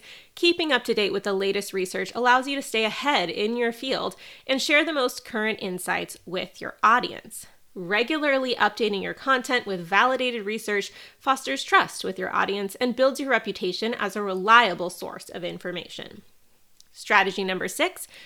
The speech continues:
use Google itself. So here's how you do it. The first one, Google autocomplete. So when you are in Google and you start typing a query into Google search bar,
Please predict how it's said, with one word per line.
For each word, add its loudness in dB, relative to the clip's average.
use 0
Google 0
itself. -8
So 2
here's 4
how 4
you 0
do -8
it. -10
The 0
first 2
one, 2
Google 4
autocomplete. -4
So 2
when 2
you -2
are 4
in 2
Google -2
and -2
you 0
start 2
typing 2
a -2
query -4
into 0
Google -4
search -8
bar, 2